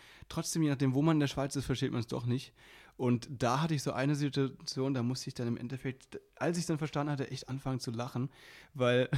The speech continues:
<laughs> ähm, ich war da im Fitnessstudio mit, äh, Dimi, wir haben da ein, zwei Übungen gemacht und haben dann so den, den, den Platz gewechselt und ich hatte irgendwie plötzlich zwei Handtücher in der Hand und, äh, und dachte, ah komm, egal, leg ich mal daneben, passt schon. Und dann kam dann irgendwie zwei Minuten später kam so ein, so ein richtiger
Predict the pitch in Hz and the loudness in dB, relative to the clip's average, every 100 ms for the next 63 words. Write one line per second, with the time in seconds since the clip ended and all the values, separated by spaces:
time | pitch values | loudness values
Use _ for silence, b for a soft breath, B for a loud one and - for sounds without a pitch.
0 | - 165 - 160 B B B B 139 135 | 4 4 6 4 B B B B 2 4
1 | 127 - 131 131 139 120 123 - 190 185 | 4 2 0 2 2 2 0 0 0 2
2 | 180 220 262 - 135 123 135 120 113 131 | 0 0 -2 2 2 2 2 2 4 6
3 | 165 208 220 - - - - 117 117 113 | 6 6 2 -4 -20 -8 0 2 2 2
4 | 131 117 113 170 190 175 165 - 131 131 | 0 2 4 4 6 6 4 2 0 0
5 | 127 120 120 113 113 107 110 107 95 107 | 0 0 0 0 0 0 0 0 0 -2
6 | 120 95 - 143 139 - 208 - - B | -2 -4 -2 -2 -2 -2 -4 -4 -14 B
7 | B B B 123 113 156 165 165 175 151 | B B B 2 4 4 4 4 4 4
8 | 147 135 - 123 117 123 131 135 131 117 | 2 -2 -4 -4 -2 -2 0 0 0 0
9 | 110 107 104 - - - 120 110 - - | 0 0 -2 -6 -14 -4 -2 -2 -4 -6
10 | 101 104 107 104 113 113 - 117 113 113 | -4 -4 -4 -6 -6 -6 -2 -2 -2 -2
11 | 107 110 110 113 117 113 113 107 110 123 | 0 0 0 0 -2 -2 -2 2 2 2
12 | 131 120 120 - 139 139 B B B B | 2 0 -2 0 0 -2 B B B B
13 | B 120 117 127 143 160 147 160 147 135 | B 2 2 2 4 4 4 2 2 2
14 | 143 143 120 - 143 143 131 127 123 110 | 2 2 -2 -2 -2 -2 -2 0 0 0
15 | 113 117 139 - 127 110 | -2 -2 -4 -4 -2 -4